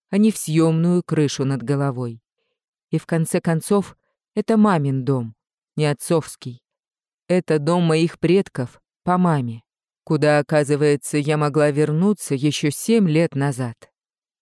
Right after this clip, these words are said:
Когда мама заболела, мы перебрались на ремесленные острова,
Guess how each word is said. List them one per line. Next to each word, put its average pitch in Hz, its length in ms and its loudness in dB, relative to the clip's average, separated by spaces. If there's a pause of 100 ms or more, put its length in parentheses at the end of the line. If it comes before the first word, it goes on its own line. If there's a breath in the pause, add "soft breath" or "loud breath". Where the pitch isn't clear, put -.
(120)
Когда 147 360 0
мама 151 400 0
заболела, 143 840 -2 (560)
мы 226 140 2
перебрались 156 880 0 (160)
на 151 160 0
ремесленные 147 880 0
острова, 123 600 -6